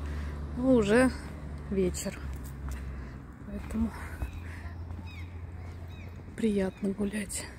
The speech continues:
когда заход солнца и такое вот красивое небо. Так,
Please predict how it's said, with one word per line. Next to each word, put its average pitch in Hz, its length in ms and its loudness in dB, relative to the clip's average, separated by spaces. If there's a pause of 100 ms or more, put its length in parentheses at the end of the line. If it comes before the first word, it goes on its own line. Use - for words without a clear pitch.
(280)
когда 185 280 2
заход 185 480 2
солнца 262 520 4 (840)
и 233 60 -2
такое 226 540 2
вот 208 200 -4
красивое 240 720 2 (1400)
небо. 190 340 0 (2750)
Так, 220 100 0